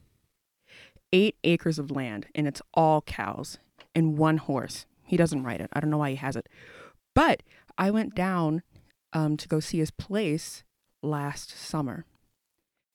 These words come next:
When I tell you that farmland is the scariest place you could be at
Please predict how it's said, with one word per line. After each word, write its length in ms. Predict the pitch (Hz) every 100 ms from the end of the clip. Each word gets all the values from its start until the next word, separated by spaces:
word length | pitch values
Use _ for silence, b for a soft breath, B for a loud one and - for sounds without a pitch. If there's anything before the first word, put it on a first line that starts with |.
| _ _ _
When 180 | - 185
I 120 | 214
tell 240 | 269 185 170
you 140 | 196
that 180 | 180 -
farmland 760 | - 160 156 175 170 175 175
is 120 | 160
the 80 | 160
scariest 640 | 151 - 170 160 185 190 -
place 360 | - 165 151
you 60 | 170
could 200 | - 156
be 200 | 180 151
at 240 | 139 131